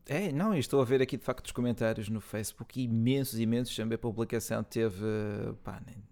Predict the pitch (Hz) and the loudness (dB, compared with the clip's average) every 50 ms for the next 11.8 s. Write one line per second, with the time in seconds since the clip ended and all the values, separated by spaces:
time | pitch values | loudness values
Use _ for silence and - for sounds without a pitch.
0 | - - - - - - 101 104 110 117 127 139 123 98 101 113 - - 107 107 | -20 -20 -20 -20 -20 -14 -10 -6 -4 -2 0 0 0 0 0 -2 -2 -2 -4 -4
1 | 90 92 107 113 117 120 117 - - 135 143 139 - - 117 113 113 - - - | -2 0 0 0 0 0 -2 -4 -4 -2 -2 -2 -2 -2 -2 -2 -2 -2 -4 -8
2 | 107 92 107 110 - - - - 120 - - 107 107 110 107 104 - 151 - - | -6 -4 -4 -4 -6 -6 -8 -8 -8 -6 -4 -4 -4 -4 -6 -8 -8 -8 -4 -2
3 | 131 131 120 - - 127 123 123 - 131 127 120 117 123 123 120 113 131 127 131 | -2 -2 -2 0 -2 -2 -2 0 -4 -6 -4 -4 -4 -4 -4 -4 -2 -4 -4 -2
4 | 127 120 113 117 120 127 131 - - 127 123 131 - - - - - - 127 - | -2 -2 -2 -2 -4 -4 -6 -8 -10 -10 -10 -10 -14 -18 -20 -18 -16 -16 -16 -16
5 | - - - 110 107 107 - - 113 - 131 123 - 127 127 127 123 - - - | -10 -6 -2 -2 -2 -2 -2 0 2 4 4 4 4 2 2 2 0 0 2 4
6 | 135 117 135 123 131 117 123 123 123 123 123 123 - - 123 120 117 113 110 110 | 4 6 6 4 4 4 6 6 6 4 4 0 0 0 2 2 2 2 2 0
7 | - - 127 - - - 123 123 120 117 117 117 113 113 117 - - - - 113 | 0 -2 -4 -4 0 2 2 4 4 2 2 0 0 -2 -4 -8 -12 -14 -8 -6
8 | 113 110 110 110 110 110 110 113 113 - - - 120 117 120 120 123 117 - 117 | -6 -4 -4 -4 -4 -4 -6 -6 -8 -6 0 0 2 4 4 2 2 2 2 2
9 | 117 117 117 - 120 113 113 117 117 113 - 113 107 - - - - 113 - - | 2 2 2 2 0 2 2 2 2 2 2 0 2 2 2 2 0 -2 -2 -2
10 | - 113 117 117 - - 117 110 104 107 104 - - - - - - - - - | -2 0 0 0 -2 -2 -2 0 0 0 -2 -4 -8 -12 -16 -20 -18 -16 -16 -14
11 | - - - - - - - 107 107 107 107 104 104 104 - | -16 -16 -16 -18 -18 -10 -6 -4 -2 0 0 -2 -2 -4 -4